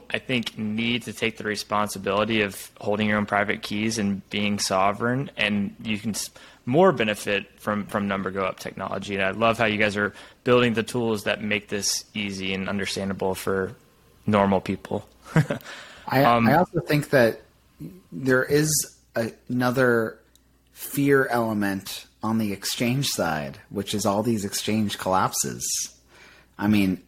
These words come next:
Speaker 2: F T X is still top of mind for probably most people, but, um, every couple of years there's been, you know, exchange collapses since the very beginning.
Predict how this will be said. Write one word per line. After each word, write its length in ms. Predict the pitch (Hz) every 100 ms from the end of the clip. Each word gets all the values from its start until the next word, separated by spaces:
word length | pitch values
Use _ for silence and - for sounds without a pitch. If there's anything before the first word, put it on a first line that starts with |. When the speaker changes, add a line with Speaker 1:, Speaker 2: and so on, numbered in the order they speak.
| _ - -
Speaker 2:
F 180 | 107 -
T 180 | - 104
X 240 | 104 -
is 120 | 101
still 160 | - 95
top 300 | - 95 -
of 100 | 92
mind 420 | 87 90 98 98
for 360 | - 92 90 - _ _ _ -
probably 340 | 113 92 95
most 340 | 87 90 107 -
people, 460 | 98 - 82 113
but, 280 | - 80 - - - - - _ -
um, 460 | 95 90 87 80 - _ _ _ _ _ 110
every 400 | 120 123 123 117
couple 320 | 139 131 120
of 60 |
years 460 | 101 117 104 90 -
there's 280 | 92 90 90
been, 520 | 101 95 90 87 92 -
you 140 | 104 90
know, 320 | 82 82 104 -
exchange 500 | - - 98 92 -
collapses 560 | 90 80 - 90 85 - - -
since 260 | 95 95 -
the 80 | -
very 220 | 92 92
beginning. 580 | 90 90 92 95 78 80